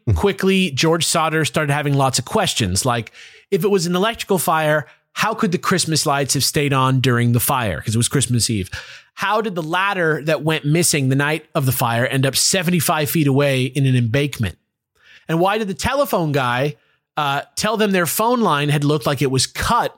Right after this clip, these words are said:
Speaker 2: rather than burnt through? And who was the mysterious thief that they arrested for cutting it days before?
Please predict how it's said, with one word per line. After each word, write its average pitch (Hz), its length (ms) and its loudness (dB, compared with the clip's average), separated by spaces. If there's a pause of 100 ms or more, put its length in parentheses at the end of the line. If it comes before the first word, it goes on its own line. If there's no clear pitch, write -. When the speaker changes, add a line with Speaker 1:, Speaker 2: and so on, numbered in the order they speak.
(100)
Speaker 2:
rather 139 240 0
than 131 180 2
burnt 175 340 -2
through? 98 360 -2 (600)
And 165 180 -2
who 240 160 2
was 233 200 2
the - 80 -2
mysterious 208 760 2
thief 247 460 0
that 165 140 0
they 180 140 2
arrested 170 460 0
for 151 120 -2
cutting 202 420 -2
it 131 240 -4
days 151 260 0
before? 127 560 -2